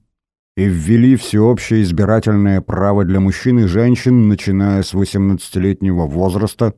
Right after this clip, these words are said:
а также заключили бы с Советами союзный договор.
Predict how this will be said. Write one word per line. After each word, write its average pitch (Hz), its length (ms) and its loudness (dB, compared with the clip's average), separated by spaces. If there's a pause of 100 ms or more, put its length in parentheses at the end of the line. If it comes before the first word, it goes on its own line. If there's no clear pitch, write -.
(640)
а 85 120 -6
также 123 520 0 (380)
заключили 113 720 2
бы 123 160 4
с 110 60 -2
Советами 110 640 -2
союзный 92 560 -2
договор. 107 640 0